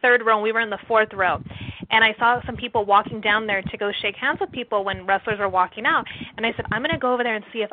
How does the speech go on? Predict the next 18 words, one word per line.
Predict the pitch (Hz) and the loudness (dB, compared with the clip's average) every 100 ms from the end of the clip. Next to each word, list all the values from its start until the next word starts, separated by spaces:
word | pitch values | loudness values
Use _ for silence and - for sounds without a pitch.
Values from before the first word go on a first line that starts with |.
| - | -2
I | 202 220 - | 0 0 -2
can | 220 185 185 - | -6 -6 -8 -6
try | - 226 | 2 2
to | 226 | 2
shake | 233 220 | -2 -4
somebody's | 220 214 214 | -6 -6 -4
hand." | 214 196 196 - - - | 0 0 0 -14 -14 -4
So | - | 4
I | 233 | 4
went | 240 247 | 4 2
down | 226 240 | 4 4
there, | 233 | 4
and | 214 | 0
the | - | -2
security | 240 254 226 226 | -2 4 4 4
guard | 214 208 | 2 2
was | 208 | 0
like, | 202 196 | 0 -2